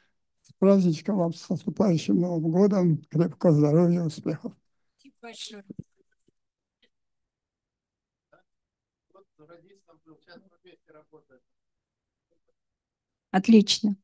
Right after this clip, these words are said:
Speaker 2: Так, слово представляется Федоровой Ирине Евгеньевне, дочери Героя Советского Союза Евгения Константиновича Федорова, одного из легендарных четверки поля-,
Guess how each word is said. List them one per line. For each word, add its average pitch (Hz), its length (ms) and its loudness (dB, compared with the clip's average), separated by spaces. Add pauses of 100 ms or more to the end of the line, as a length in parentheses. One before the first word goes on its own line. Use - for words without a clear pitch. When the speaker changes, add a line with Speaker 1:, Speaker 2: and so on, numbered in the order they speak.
(1040)
Speaker 2:
Так, 220 300 4 (200)
слово 247 340 0
представляется 185 1000 -2 (1300)
Федоровой 240 560 6
Ирине 233 340 12
Евгеньевне, 170 760 4 (220)
дочери 220 520 4
Героя 208 340 6
Советского 190 580 0
Союза 190 480 0
Евгения 185 400 2
Константиновича 180 800 -4
Федорова, 180 640 0 (800)
одного 233 460 6
из 262 140 4
легендарных 226 840 4 (600)
четверки 208 560 4
поля-, 170 520 -8